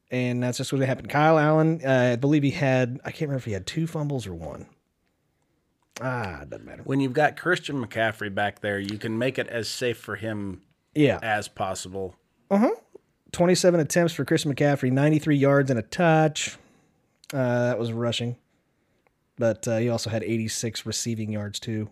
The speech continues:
Speaker 1: Ten
Speaker 2: Uh-huh.
Speaker 1: receptions. Whew, he's a bad, bad boy. He's, he's a beast, man. And he's on my fantasy football team, so that makes him even more awesome. Except for I
Speaker 2: Sure.
Speaker 1: suck.
Speaker 2: Yeah.
Speaker 1: Yep. Uh,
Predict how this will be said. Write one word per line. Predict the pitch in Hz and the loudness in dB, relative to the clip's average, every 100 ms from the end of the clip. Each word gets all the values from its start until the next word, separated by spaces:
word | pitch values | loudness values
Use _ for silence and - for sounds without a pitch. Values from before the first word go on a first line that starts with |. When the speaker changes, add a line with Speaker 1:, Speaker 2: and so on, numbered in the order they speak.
| _ | _
Speaker 1:
Ten | - 120 | -6 -4
Speaker 2:
Uh-huh. | 113 | -4
Speaker 1:
receptions. | 110 107 104 110 110 - - - | -4 -4 -6 -6 -6 -8 -10 0
Whew, | 233 - _ | 0 0 _
he's | - 107 | -10 -10
a | |
bad, | - 95 95 101 98 | -8 -10 -10 -12 -14
bad | 101 98 98 101 | -14 -12 -12 -12
boy. | 80 - _ _ - | -12 -14 _ _ -14
He's, | 110 101 113 - | -12 -12 -10 -4
he's | 143 | -2
a | |
beast, | 95 120 110 - | -2 -6 -6 -8
man. | 107 110 113 _ _ _ - | -8 -10 -12 _ _ _ -4
And | 165 | 0
he's | 135 | 0
on | 117 | -2
my | 107 | -4
fantasy | 104 107 107 | -6 -6 -6
football | 110 95 98 | -8 -8 -8
team, | 107 98 | -8 -10
so | 104 | -10
that | 90 | -10
makes | 98 - | -12 -14
him | 98 | -14
even | 92 | -12
more | 95 90 | -14 -14
awesome. | 101 107 - _ _ _ _ _ _ _ _ _ | -16 -18 -20 _ _ _ _ _ _ _ _ _
Except | - 87 | -16 -14
for | - | -12
I | 90 | -12
Speaker 2:
Sure. | 90 | -8
Speaker 1:
suck. | 90 135 92 - _ _ - - - | -8 -8 -10 -14 _ _ -20 -20 -12
Speaker 2:
Yeah. | 95 104 - - - | -10 -10 -12 -20 -8
Speaker 1:
Yep. | 196 269 294 - - | 4 6 6 0 2
Uh, | 185 185 180 175 | 6 8 8 6